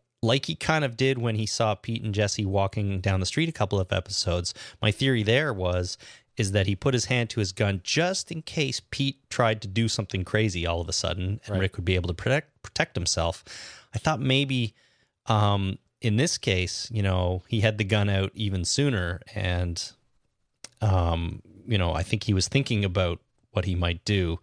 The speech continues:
Speaker 1: uh, but he restrained himself, which I think is good.
Speaker 2: It is good.
Speaker 1: So
Speaker 2: Not
Speaker 1: we come
Speaker 2: shooting
Speaker 1: back
Speaker 2: someone in the face is always a good thing.
Speaker 1: Always a good thing, yeah.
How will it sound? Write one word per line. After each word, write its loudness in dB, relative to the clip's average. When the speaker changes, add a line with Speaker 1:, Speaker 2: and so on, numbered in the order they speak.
Speaker 1:
uh, 2
but -2
he 0
restrained 0
himself, -6
which -4
I 2
think 0
is -2
good. 0
Speaker 2:
It -4
is 0
good. -6
Speaker 1:
So -14
Speaker 2:
Not 6
Speaker 1:
we 6
come 6
Speaker 2:
shooting 8
Speaker 1:
back 4
Speaker 2:
someone 6
in 4
the 0
face 4
is -4
always 4
a -2
good -2
thing. -6
Speaker 1:
Always 4
a -6
good -8
thing, -8
yeah. 0